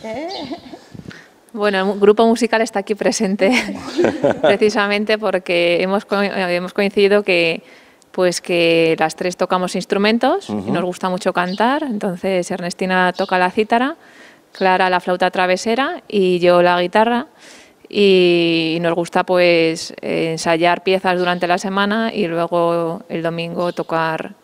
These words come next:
Speaker 2: eh, pues, durante el ofertorio o en alguna otra parte de la misa. Eh, entonces, eso también, pues, es una ilusión durante la semana el estar preparando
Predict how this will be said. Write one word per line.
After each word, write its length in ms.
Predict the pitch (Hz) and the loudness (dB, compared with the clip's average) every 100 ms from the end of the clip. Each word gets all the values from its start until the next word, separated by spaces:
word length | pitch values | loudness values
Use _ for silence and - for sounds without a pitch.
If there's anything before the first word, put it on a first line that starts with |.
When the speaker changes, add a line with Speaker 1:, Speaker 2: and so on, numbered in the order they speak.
| _ | _
Speaker 2:
eh, 440 | 196 180 175 175 - | -10 -8 -8 -8 -10
pues, 180 | 190 175 | -10 -8
durante 460 | 170 156 165 160 156 | -6 -6 -6 -6 -6
el 160 | 160 | -4
ofertorio 600 | 160 - 156 190 190 175 | -6 -6 -4 0 2 2
o 40 | 170 | -2
en 80 | 165 | -2
alguna 280 | 156 175 | -4 -4
otra 180 | 170 - | -6 -2
parte 240 | 170 160 175 | -2 -2 -2
de 60 | 170 | -2
la 80 | |
misa. 340 | 175 185 196 226 - - - - _ _ | -2 -4 -6 -8 -12 -20 -20 -20 _ _
Eh, 280 | 202 175 165 | -4 -4 -4
entonces, 300 | 160 160 175 | -4 -4 -2
eso 140 | 175 180 | -2 -2
también, 320 | 180 180 180 | -2 -2 -2
pues, 140 | 175 | -4
es 120 | 175 175 | -4 -6
una 400 | 175 170 175 170 | -4 0 0 0
ilusión 380 | 170 165 185 185 | -2 -2 -2 0
durante 260 | 170 165 | -4 -2
la 100 | 170 | -4
semana 340 | 175 175 180 180 | -2 -2 -2 -2
el 60 | |
estar 220 | 170 175 | -2 -2
preparando 760 | 170 165 175 175 175 175 170 180 | -2 0 0 0 -2 0 0 -2